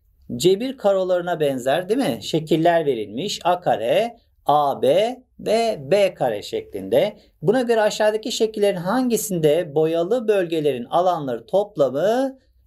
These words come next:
cebirsel ifadesine eşittir? Şimdi buradaki cebirsel ifade arkadaşlar biraz, e, uzun gözüküyor. Ve şurada hemen A artı B'nin karesi var. Hemen o işlemi yapayım ben.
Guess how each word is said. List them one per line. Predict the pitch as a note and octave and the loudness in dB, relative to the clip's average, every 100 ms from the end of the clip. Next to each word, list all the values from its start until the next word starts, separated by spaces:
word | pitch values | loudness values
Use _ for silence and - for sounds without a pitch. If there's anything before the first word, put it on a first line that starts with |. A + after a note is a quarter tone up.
| - | -16
cebirsel | B2 E3+ F3 G#3 G3+ G#3+ | 0 2 2 0 0 -2
ifadesine | D#3 D#3 C3+ A#2 - B3 | 0 0 0 -2 -6 -4
eşittir? | E3+ C3+ - - F2 - - - - | -4 -4 -8 -10 -10 -14 -20 -20 -6
Şimdi | - G#3+ G#3 | 2 2 2
buradaki | C#4+ D#4 B3+ | -2 -2 -2
cebirsel | F#3 F#3 G3 A3 C#4 | 0 0 0 -2 -4
ifade | - D#3+ C3+ | 0 0 2
arkadaşlar | C#3+ F3 G#3 E3 D3 B2 | -2 -2 -4 -4 -4 -4
biraz, | C3 A#3 A3+ A3+ - | -2 -2 -2 -4 -2
e, | D#3 D#3 D3+ D3 D3 | 2 2 2 2 0
uzun | D#3+ D#3+ G#3 G3 | -4 0 0 0
gözüküyor. | A#2+ A2 G2+ - G#2 B2 G#3+ - - - | 0 -2 -4 -8 0 0 0 -6 -14 -2
Ve | F3 | 0
şurada | A#3 - D4+ A#3+ G#3+ | 0 -2 0 0 0
hemen | C4 G3 G3 | 0 -2 -2
A | G3+ A#3+ A3 | -2 0 0
artı | G#3 G#3 F#3 | -2 -4 -2
B'nin | F#3+ G3+ | -2 -2
karesi | - F#3 E3 D#3+ A2 | 0 0 0 -4 -6
var. | G2 - - - _ | -6 -6 -12 -20 _
Hemen | D#4 C#4 C4 | 0 2 4
o | B3+ | 2
işlemi | A#3 - A#3+ A3+ | 0 2 0 2
yapayım | G3+ - C#3 A2+ | 0 0 -6 -2
ben. | A#2+ E3 A#3 | 0 0 -4